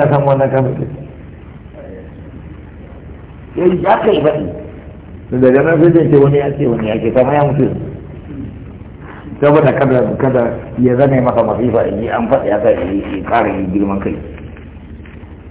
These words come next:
Hmm? Ya wannan kabban mai atamfa, mai atamfa ina shiga. Mai atamfa ke magana mai atamfa,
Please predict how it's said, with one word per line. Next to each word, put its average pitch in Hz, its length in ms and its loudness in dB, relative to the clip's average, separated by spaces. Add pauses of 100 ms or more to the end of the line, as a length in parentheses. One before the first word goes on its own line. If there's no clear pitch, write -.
(1000)
Hmm? 139 240 2 (3000)
Ya 123 160 6
wannan 131 400 0
kabban 139 360 0
mai - 120 -4
atamfa, 104 520 0
mai 110 120 -2
atamfa 107 480 -2
ina 110 200 -4
shiga. 82 200 -4 (1900)
Mai 113 160 0
atamfa 123 320 0
ke 120 80 -4
magana 107 320 -4
mai 95 160 -4
atamfa, 92 300 -2